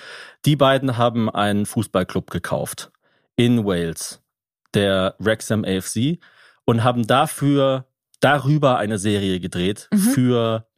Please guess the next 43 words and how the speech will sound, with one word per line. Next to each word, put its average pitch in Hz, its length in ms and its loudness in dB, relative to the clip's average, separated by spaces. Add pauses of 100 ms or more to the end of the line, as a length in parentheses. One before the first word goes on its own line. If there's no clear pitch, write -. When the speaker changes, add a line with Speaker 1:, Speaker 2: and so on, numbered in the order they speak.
Speaker 1:
Disney 110 280 0
Plus - 560 -4 (100)
beziehungsweise 110 640 0
ursprünglich 101 500 -4
Fox, - 440 -4 (640)
wo 120 160 4
sie 117 400 0 (720)
porträtieren, 165 880 0
wie 143 240 0
sie 143 240 0
versuchen, 127 440 0
diesen 113 240 -2
Club - 300 -2
aufzubauen 110 600 0
und 110 180 -4
in 101 80 -2
die 110 100 0
nächste 107 420 -2
Liga 104 380 -2
zu - 140 -8
bringen. 92 220 -2
Ich - 80 -4
sag 135 200 0 (160)
bewusst 123 380 0
nächste 123 440 0
Liga, 143 300 0
weil 117 140 0
der 113 140 -2
Club - 240 -2
ist 127 100 -4
Stand 113 240 0
jetzt, 117 220 -4
glaub 110 120 2
ich, 104 120 -4
in 107 80 0
der 98 100 0
fünften - 480 -2
Liga. 92 440 -2
Speaker 2:
Also 220 220 0
der 247 180 0
Club 302 360 -2
kann 254 260 2
nur 240 520 2